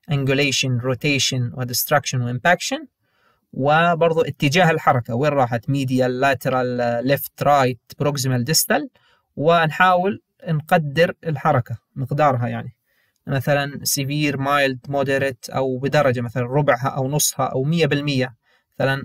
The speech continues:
راحت انزاحت مثلا، تمام؟ أوكي، ناخذ أمثلة نطبق عليهن. زي ما حكينا أول شيء patient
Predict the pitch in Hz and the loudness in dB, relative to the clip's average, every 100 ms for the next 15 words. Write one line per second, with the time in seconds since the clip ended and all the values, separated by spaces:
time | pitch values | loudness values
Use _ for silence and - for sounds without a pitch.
0 | - 139 127 127 - - 135 127 131 127 | -2 0 0 -4 -8 -8 -2 2 2 0
1 | 117 - 120 117 - 139 214 247 _ _ | -8 -10 -12 -12 -4 0 0 -2 _ _
2 | _ _ _ _ _ _ _ _ _ _ | _ _ _ _ _ _ _ _ _ _
3 | _ _ _ _ _ _ _ _ _ _ | _ _ _ _ _ _ _ _ _ _
4 | _ 208 - 151 165 196 180 190 170 165 | _ -12 -6 -2 0 0 0 0 -2 0
5 | 156 139 170 151 139 131 _ - - 143 | -2 0 0 -2 -2 -4 _ -18 -4 -2
6 | 143 135 208 170 147 117 135 131 147 139 | 0 0 2 2 0 0 -4 -2 0 0
7 | - 127 143 120 | 0 -2 -2 -2